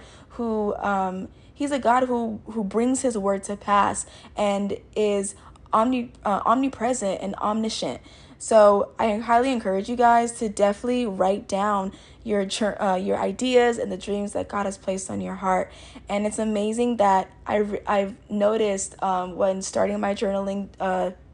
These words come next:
journey, actually, uh, like, years ago,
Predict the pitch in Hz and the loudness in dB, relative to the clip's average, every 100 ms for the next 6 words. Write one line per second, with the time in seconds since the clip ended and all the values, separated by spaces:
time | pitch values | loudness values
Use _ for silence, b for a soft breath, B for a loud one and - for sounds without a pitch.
0 | - 233 285 214 202 240 214 202 - 185 | -4 0 0 0 -4 -4 -4 -2 -4 -4
1 | 185 214 B B B B - 185 180 180 | -4 -6 B B B B 2 2 4 0
2 | 180 175 - - - 185 240 262 240 202 | -2 -4 -8 -20 -12 -4 -2 0 0 2
3 | 180 175 | 4 2